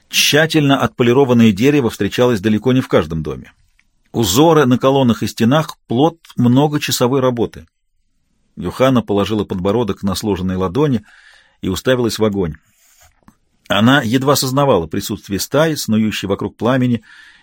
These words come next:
и разогревающей горшочки с едой. Эта стая почти не говорила на сомножке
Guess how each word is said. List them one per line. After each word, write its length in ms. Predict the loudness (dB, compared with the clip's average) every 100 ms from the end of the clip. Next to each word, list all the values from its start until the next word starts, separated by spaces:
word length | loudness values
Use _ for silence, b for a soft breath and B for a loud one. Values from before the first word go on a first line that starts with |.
| b _
и 120 | -2
разогревающей 680 | 0 2 2 4 2 0 -2
горшочки 500 | -2 -2 -6 -6 -10
с 100 | -6
едой. 360 | -4 -4 -6 _ _ _ _ _ _ _ _ _ _
Эта 240 | -2 -2 0
стая 320 | 2 4 4
почти 320 | 2 -2 0
не 100 | 0
говорила 400 | 2 2 2 0
на 80 | -2
сомножке 680 | -2 0 0 -4 -4 -6